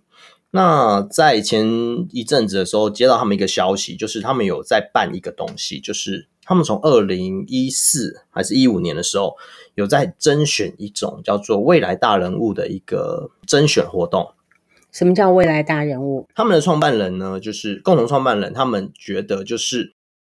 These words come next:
Speaker 1: 每天大家在媒体上面都会看到很多的一些成功者或者一些企业家都在不同的杂志啊，或是他们的故事。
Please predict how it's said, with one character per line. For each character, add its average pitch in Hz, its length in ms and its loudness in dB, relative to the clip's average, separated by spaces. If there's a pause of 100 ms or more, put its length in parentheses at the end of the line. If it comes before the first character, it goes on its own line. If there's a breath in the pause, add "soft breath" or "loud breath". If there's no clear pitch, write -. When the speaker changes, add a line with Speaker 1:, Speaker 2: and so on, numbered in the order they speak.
(280)
Speaker 1:
每 127 180 4
天 143 160 4
大 156 100 2
家 151 80 4
在 156 100 4
媒 113 200 0
体 98 100 -14
上 117 180 -4
面 107 120 -4
都 110 80 0
会 110 40 2
看 110 220 -4
到 104 100 0
很 92 200 -8
多 101 160 -4
的 95 100 -2
一 104 80 -6
些 101 220 -4
成 110 260 -4
功 123 180 2
者 127 300 -4
或 107 160 -2
者 98 60 -8
一 101 100 -8
些 104 80 0
企 104 300 -6
业 95 160 -4
家 - 420 -12
都 - 160 0
在 104 220 0
不 113 160 -4
同 107 160 -4
的 95 100 -4
杂 92 300 -6
志 104 300 -4
啊， 95 140 2
或 104 140 0
是 104 120 -4
他 107 120 0
们 101 80 -2
的 92 80 -6
故 104 240 -4
事。 - 300 -6